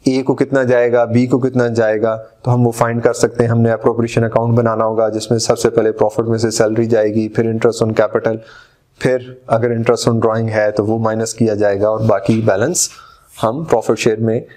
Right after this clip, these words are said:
ऐड करेंगे। residual value का, residual profit का आएगा, तो हम ये वाला कॉलम देखेंगे। देखो, residual में ये जो ऊपर हम share करते हैं, ये लिया जाएगा।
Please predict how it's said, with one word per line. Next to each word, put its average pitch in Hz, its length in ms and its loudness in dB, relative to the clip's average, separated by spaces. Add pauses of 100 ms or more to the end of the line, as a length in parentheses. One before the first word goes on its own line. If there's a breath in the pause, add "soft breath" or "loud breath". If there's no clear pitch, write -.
(140 loud breath)
ऐड 113 220 0
करेंगे। 113 380 0
residual 120 440 0
value 156 300 2
का, 156 120 2
residual 127 560 2
profit 156 400 0
का 156 60 4
आएगा, 151 300 0 (400 loud breath)
तो 135 80 0
हम 127 100 0
ये 120 140 2
वाला 123 180 2
कॉलम 107 360 0
देखेंगे। 98 380 -2
देखो, 110 520 -2 (960)
residual 117 400 0
में 147 120 0
ये 131 160 -2
जो 131 160 -4
ऊपर 135 260 0
हम 143 120 -4
share 151 300 -2
करते 143 340 2
हैं, 131 80 0
ये 123 120 4
लिया 107 480 -2
जाएगा। 95 360 0